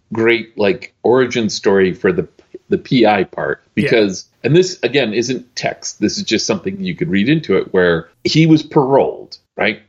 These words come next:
Speaker 1: He has a parole officer. We've met her, his former parole
Speaker 2: Mm, mm-hmm.
Speaker 1: officer.
Speaker 2: Yes.
Speaker 1: Goes to prison for a crime he didn't commit, like the A-Team. Uh, but instead of escaping like the A-Team, he gets paroled.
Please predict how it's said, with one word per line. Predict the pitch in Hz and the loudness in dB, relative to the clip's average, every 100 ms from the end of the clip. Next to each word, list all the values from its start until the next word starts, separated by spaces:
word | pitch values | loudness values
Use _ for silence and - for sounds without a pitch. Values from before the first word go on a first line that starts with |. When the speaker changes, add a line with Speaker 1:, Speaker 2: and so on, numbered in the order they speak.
| - | -12
Speaker 1:
He | 104 101 | -4 -2
has | 123 139 | 0 0
a | - | -2
parole | - 123 104 87 | -4 2 2 2
officer. | 78 - | -2 -6
We've | 92 90 92 | -6 -4 -2
met | 120 - | -2 -2
her, | 101 - - | -6 -12 -6
his | 92 85 | -2 -2
former | - 101 85 | -2 -2 -2
parole | 80 - - | -4 -2 0
Speaker 2:
Mm, | - | 0
mm-hmm. | 76 143 | 0 -2
Speaker 1:
officer. | - 131 - - | -2 -2 -4 -6
Speaker 2:
Yes. | - - - _ | -12 -14 -20 _
Speaker 1:
Goes | 110 127 143 | 2 2 2
to | 156 | -4
prison | - 117 110 107 | 0 0 0 -2
for | 104 | -2
a | |
crime | 90 107 92 | 0 -2 -2
he | 92 | -2
didn't | 87 87 | -4 -4
commit, | - 80 82 - | -6 -4 -6 -4
like | - - | -4 -2
the | - - | -4 -4
A-Team. | 165 - 160 117 _ - | -8 -10 -10 -10 _ -4
Uh, | 92 87 - | 0 0 -4
but | 107 110 | -2 0
instead | 107 95 - 120 | 0 0 0 0
of | 110 | 0
escaping | 107 - 180 180 90 | -2 0 0 0 -4
like | 85 85 | -6 -4
the | 87 | -2
A-Team, | 85 95 90 | 0 -2 -4
he | 95 | 0
gets | 92 | -2
paroled. | - - 92 156 87 85 | -2 -2 2 2 2 -2